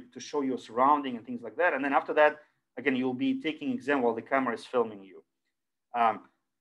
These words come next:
friends, this is for, like, sec-, for anti-cheating protection. You know, it, it creates some degree of assurance that, uh, people are not cheating when they take those exams.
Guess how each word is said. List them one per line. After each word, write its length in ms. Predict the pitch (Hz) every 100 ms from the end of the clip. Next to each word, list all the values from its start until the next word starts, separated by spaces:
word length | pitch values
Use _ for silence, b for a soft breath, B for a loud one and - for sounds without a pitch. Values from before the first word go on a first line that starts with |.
| _ _ _ _ _ _ _
friends, 240 | _ 202 175
this 160 | 214
is 140 | 247 -
for, 260 | - 180
like, 300 | 156 135 131
sec-, 280 | - 156 - _
for 320 | 143 131 -
anti-cheating 540 | 156 165 - 175 165 151
protection. 760 | 156 160 165 - 180 160 156 120
You 80 | 120
know, 100 | 117
it, 200 | 113 120
it 180 | - -
creates 240 | 147 170 -
some 160 | 143
degree 220 | 135 123
of 120 | 147 135
assurance 520 | - 143 147 139 131
that, 340 | 123 117 117 - - 113
uh, 360 | 107 104 104 90 _
people 240 | 135 135
are 80 | 123
not 180 | 120 117
cheating 320 | - 139 151
when 120 | 131
they 80 | 117
take 200 | 117 131
those 200 | 120 117
exams. 500 | 110 131 143 156 -